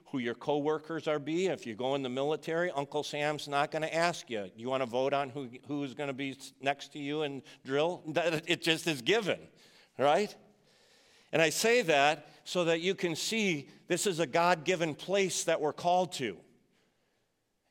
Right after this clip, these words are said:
And this is a God-given place we are called to, this church, your family, your work.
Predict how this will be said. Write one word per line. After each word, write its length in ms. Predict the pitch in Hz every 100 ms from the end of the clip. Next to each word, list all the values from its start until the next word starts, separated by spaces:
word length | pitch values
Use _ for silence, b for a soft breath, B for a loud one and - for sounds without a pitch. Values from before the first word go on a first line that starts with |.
| _
And 100 | 131
this 560 | 131 135 247 - - - - _ -
is 160 | 175 160
a 60 |
God-given 580 | 147 165 160 147 151 143
place 400 | 170 143 127 - - _
we 240 | 151 226 247
are 120 | 180
called 460 | - 156 131 117 -
to, 240 | 110 90 -
this 240 | 180 175
church, 680 | - - 240 262 170 - - - _ _ _ _ _ b b b -
your 220 | 190 214
family, 840 | - 226 247 247 202 151 104 85 - _ b b -
your 280 | 185 214
work. 460 | 208 240 247 190